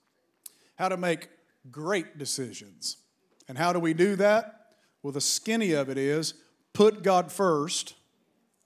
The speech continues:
in the decisions of your life. Each of us have hundreds and thousands of decisions we need to make, will make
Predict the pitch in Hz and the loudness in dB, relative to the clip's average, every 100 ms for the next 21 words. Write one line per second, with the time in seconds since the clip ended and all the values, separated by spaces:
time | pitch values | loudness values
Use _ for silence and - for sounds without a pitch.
0 | _ _ _ _ _ - 170 165 160 - | _ _ _ _ _ -4 -2 0 2 4
1 | 208 160 175 156 156 156 165 175 131 - | 4 2 -2 -4 -4 -2 0 0 -2 -6
2 | 190 196 190 180 170 180 165 156 180 185 | -8 -6 -6 -6 -4 -4 -4 -4 -6 -4
3 | 180 160 160 156 175 170 156 151 151 143 | -6 -6 -8 -2 0 0 -2 -10 -10 -8
4 | 139 175 156 156 151 143 143 139 165 165 | -4 -4 -6 -8 -8 -8 -8 -4 -2 -2
5 | 151 160 170 165 160 156 | -2 -2 -2 0 -2 -2